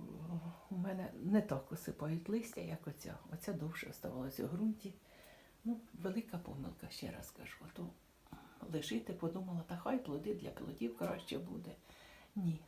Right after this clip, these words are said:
то помилка. Ось оце дві на цьому тижні ось опали. Ще два ось такі плодики. М, ну, зараз поки <laughs> по чесному місці.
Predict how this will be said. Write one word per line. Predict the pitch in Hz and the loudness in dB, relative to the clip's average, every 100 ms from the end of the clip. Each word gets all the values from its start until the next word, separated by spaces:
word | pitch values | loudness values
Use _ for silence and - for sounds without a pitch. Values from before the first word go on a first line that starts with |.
| - | -2
то | 233 | -2
помилка. | 226 143 147 156 - 170 - | -2 -2 -2 -4 -4 -6 -2
Ось | 170 170 | -4 -2
оце | 160 - | -2 0
дві | 147 147 160 - | 2 4 2 2
на | 151 | -4
цьому | - - - | -2 0 0
тижні | - 147 - - | 2 2 2 0
ось | 147 - | 0 -2
опали. | - - 254 254 254 - - - - - - - | 6 8 10 8 4 -10 -16 -16 -16 -16 -18 -8
Ще | - - 156 | -2 10 10
два | 147 147 170 156 - | 10 6 4 2 -2
ось | 160 - | -4 -2
такі | 139 - | -2 -2
плодики. | - 190 247 247 226 226 220 - - - - - - - - 170 | 2 6 8 8 6 4 2 -2 -14 -18 -16 -16 -16 -16 -12 -4
М, | 160 160 170 185 208 | -2 -2 -4 -4 4
ну, | 226 220 - | 4 4 -2
зараз | - 165 147 143 | 6 8 8 4
поки | - - 170 - - 220 214 - | -2 2 4 2 6 8 8 12
<laughs> | |
по | 233 - - 170 | 12 12 2 0
чесному | - 170 170 - 170 160 | 8 8 8 6 8 8
місці. | 170 185 - - - 240 | 8 8 4 -4 2 2